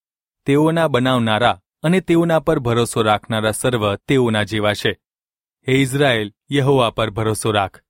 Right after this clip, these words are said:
તે તમારા મદદગાર તથા તમારી ઢાલ છે. હારૂનનું કુટુંબ, યહોવા પર ભરોસો રાખો. તે તમારા મદદગાર તથા તમારી ઢાલ છે. હે યહોવાના ભક્તો, તેમના પર ભરોસો રાખો. તે તમારા મદદગાર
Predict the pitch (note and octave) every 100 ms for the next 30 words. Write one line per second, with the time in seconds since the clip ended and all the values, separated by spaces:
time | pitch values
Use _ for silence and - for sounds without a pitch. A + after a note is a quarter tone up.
0 | _ _ _ C#3 D3 D3+ D3 D3+ D3 A2+
1 | A#2 G#2+ A2+ G#2+ G2 - - D3 D#3+ D#3+
2 | A#2+ G#2+ G#2+ F#2+ G#2 G#2+ G2+ A2 F#2+ _
3 | _ _ _ _ - B2 B2+ C#3 C3+ B2+
4 | B2 B2+ C3 G2 - _ C#3+ D3+ E3 D#3+
5 | D#3 E3+ G#2 G#2 A#2+ - G#2+ G2 - G#2+
6 | _ _ _ _ - C3+ C3+ A#2+ A2+ G#2+
7 | G#2+ B2+ A2+ A2+ G#2 G2+ _ _ - C3
8 | C#3 C3+ A#2+ G#2+ G2+ G2 G2+ G#2 G#2 -
9 | G#2+ - _ _ _ _ - B2 B2+ A2+
10 | B2+ B2+ B2+ G#2+ A2+ _ D3+ A#2+ G2 _
11 | _ B2 C3 C#3+ C#3 C#3+ A2 G#2+ A2+ -
12 | A2 G2+ - G#2+ - _ _ _ - C#3+
13 | D3+ D#3 D3+ D#3 A#2 G#2+ G#2 G2+ G#2+ G2+